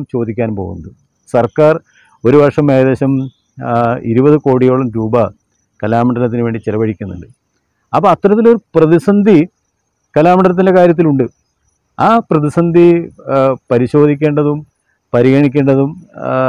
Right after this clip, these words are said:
കലാമണ്ഡലത്തിൻ്റെ കാര്യങ്ങൾ അറിയാവുന്ന, കലാമണ്ഡലവുമായി ബന്ധപ്പെട്ട ഒരു സംഘം ആളുകൾ കൂടിയിരുന്ന് ഇതിനെങ്ങനെ പരിഹരിക്കാനായിട്ട് സാധിക്കും? ഇപ്പോൾ യൂണിവേഴ്സിറ്റി ആയി,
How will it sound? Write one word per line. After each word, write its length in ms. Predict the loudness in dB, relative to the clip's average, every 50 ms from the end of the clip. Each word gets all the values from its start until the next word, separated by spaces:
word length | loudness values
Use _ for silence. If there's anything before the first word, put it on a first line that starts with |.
| -4 -4 -6 -4
കലാമണ്ഡലത്തിൻ്റെ 840 | -2 -2 0 0 0 0 -2 -2 -4 -6 -6 -6 -6 -6 -2 0 0 0 0 -2 -6 -14 _ _ _ _ _ _ _ _ _ _ _ _ _ _ _ _ _ -4
കാര്യങ്ങൾ 420 | -2 0 2 2 2 2 2 2 2
അറിയാവുന്ന, 460 | 2 2 2 2 2 2 0 0 -2 -4 -8 _ _ _ _ _ _ _
കലാമണ്ഡലവുമായി 720 | -4 -2 0 0 2 2 0 0 0 0 0 0 0 -2
ബന്ധപ്പെട്ട 500 | -2 -2 -2 -2 0 -2 -2 -2 -2 -4 -2
ഒരു 120 | -4 -4
സംഘം 380 | -4 -4 -4 -4 -2 -2 -2 -2 -2
ആളുകൾ 360 | -2 -2 -2 -2 -2 -2 -4 -4
കൂടിയിരുന്ന് 540 | -8 -10 -8 -6 -6 -4 -4 -4 -6 -8 -8 -6
ഇതിനെങ്ങനെ 400 | -4 -2 0 0 0 0 0 -2 0 0
പരിഹരിക്കാനായിട്ട് 640 | 0 2 2 2 2 0 0 0 0 0 -2 -4 -4 -6
സാധിക്കും? 340 | -6 -6 -6 -10 -12 -16 -18 _ _ _ _ _ _ _ _
ഇപ്പോൾ 160 | 0 2 4
യൂണിവേഴ്സിറ്റി 540 | 4 4 4 4 4 4 4 2 2 2 4 4
ആയി, 100 | 4